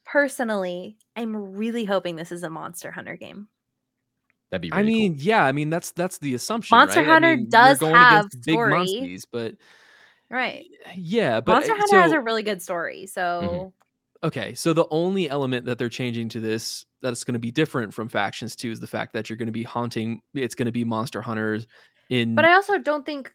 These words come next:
Speaker 1: 'cause there's not that, like, survival
Speaker 3: Horizon.
Speaker 1: element
Speaker 2: Yeah,
Speaker 1: in
Speaker 2: that, that,
Speaker 1: Monster
Speaker 2: and they said
Speaker 1: Hunter.
Speaker 2: this is supposed to be more cooperative, right? It's not multiplayer, like, you're fighting against other humans, so it won't be like Factions. Factions very much, like,
Speaker 3: Are you
Speaker 2: four
Speaker 3: not on
Speaker 2: people versus
Speaker 3: teams in
Speaker 2: four people.
Speaker 3: Factions? Are you, it's like, isn't it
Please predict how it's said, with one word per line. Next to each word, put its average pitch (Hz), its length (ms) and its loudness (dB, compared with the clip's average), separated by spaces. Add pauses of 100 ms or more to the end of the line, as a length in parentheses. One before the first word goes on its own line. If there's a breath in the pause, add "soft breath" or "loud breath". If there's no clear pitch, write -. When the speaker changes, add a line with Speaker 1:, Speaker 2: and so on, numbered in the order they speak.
Speaker 1:
'cause 285 140 -4
there's 277 200 -4
not 262 240 -4
that, 254 180 -4
like, 196 160 -8
survival 190 540 -8
Speaker 3:
Horizon. 117 440 -4
Speaker 1:
element 147 460 -18 (520)
Speaker 2:
Yeah, 185 80 -10
Speaker 1:
in 120 340 -12
Speaker 2:
that, - 0 -
that, 139 140 -2
Speaker 1:
Monster 170 320 -4
Speaker 2:
and 117 80 -6
they 107 60 -4
said 131 200 -6
Speaker 1:
Hunter. 104 120 -14 (140)
Speaker 2:
this 101 200 -14
is 107 80 -14
supposed 117 300 -6
to 110 60 -12
be 92 440 -6
more 92 180 -6
cooperative, 90 580 -8
right? 82 160 -6
It's 85 140 -12
not 92 140 -8
multiplayer, 85 580 -10
like, 78 160 -14
you're 90 80 -10
fighting 82 320 -8
against 80 260 -10
other 80 160 -8
humans, 80 380 -8
so 87 100 -8
it 85 40 -4
won't 101 180 -6
be 101 60 -8
like - 140 -8
Factions. 80 460 -8
Factions 85 440 -8
very 80 320 -8
much, 78 400 -12
like, 160 180 -12 (460)
Speaker 3:
Are 147 60 2
you 160 40 4
Speaker 2:
four 160 60 4
Speaker 3:
not 156 160 2
on 139 100 0
Speaker 2:
people 123 60 -2
versus 135 180 -2
Speaker 3:
teams 165 140 -2
in - 40 -2
Speaker 2:
four 175 60 -4
people. 190 100 -2
Speaker 3:
Factions? 190 440 -4
Are 131 120 2
you, 139 240 -8
it's 131 140 -8
like, 139 220 -2
isn't 135 220 -4
it 127 140 -4